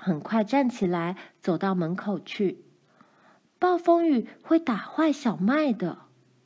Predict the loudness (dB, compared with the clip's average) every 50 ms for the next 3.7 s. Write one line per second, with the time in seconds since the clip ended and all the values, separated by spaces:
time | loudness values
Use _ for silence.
0 | _ _ _ _ _ _ _ _ _ _ -10 -8 -8 -8 -8 -8 -6 -6 -4 -2
1 | -2 -2 -2 -2 -4 -4 -4 -4 -4 -4 -4 -4 -4 -6 -10 -16 -20 -20 -20 -20
2 | -20 -20 -20 -20 _ _ _ _ 0 2 2 4 4 0 -2 0 0 -2 -2 0
3 | -2 -6 -6 -4 -2 -2 -2 -2 -4 -4 -4 -2 -4 -4